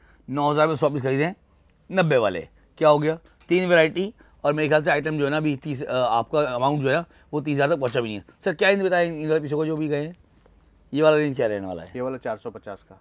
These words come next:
Speaker 1: चार सौ पचास, देख रहे हो? मतलब कि देखो, ये थ्री पीस रहने वाला है।
Speaker 2: थ्री पीस रहने वाला
Speaker 1: टॉप
Speaker 2: है।
Speaker 1: बॉटम दुपट्टा, आप देखो क्या है, ये चार सौ पचास की आइटम है। अब आपको लगता है कि यार, ये जो है,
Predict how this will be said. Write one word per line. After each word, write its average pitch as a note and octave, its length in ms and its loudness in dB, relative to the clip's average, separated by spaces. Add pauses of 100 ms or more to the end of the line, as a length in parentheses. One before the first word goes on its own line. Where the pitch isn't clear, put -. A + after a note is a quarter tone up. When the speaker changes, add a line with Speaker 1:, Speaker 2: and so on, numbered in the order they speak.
(100)
Speaker 1:
चार A#2+ 160 -2
सौ A#2 80 -8
पचास, A2 280 -12
देख A2+ 140 -4
रहे D3+ 80 0
हो? A#2 100 -6 (460)
मतलब D3 340 2 (140)
कि E3 100 0
देखो, C3+ 240 2 (480)
ये D3 80 -6
थ्री F3 140 0
पीस F#3+ 100 4
रहने E3 140 4
वाला A2+ 180 4
है। F#2 120 -12 (160)
Speaker 2:
थ्री D3+ 100 -8
पीस C3+ 220 -12
रहने A2 100 -12
वाला G#2 120 -10
Speaker 1:
टॉप D#3+ 140 8
Speaker 2:
है। D3 60 -4
Speaker 1:
बॉटम D3+ 200 2
दुपट्टा, C3 280 -2
आप C3 60 2
देखो C#3+ 160 6
क्या B2 160 2
है, F#2+ 100 0 (320)
ये F3+ 180 10
चार F#3+ 200 6
सौ F3+ 80 2
पचास F#3 200 4
की E3+ 80 6
आइटम F#3 280 6
है। F#3 100 0 (420)
अब D3+ 120 6
आपको D#3+ 260 8
लगता F#3 220 2
है G3+ 60 0
कि G#3 60 -2
यार, G3+ 100 2
ये E3 380 0
जो F3 120 2
है, C3+ 280 2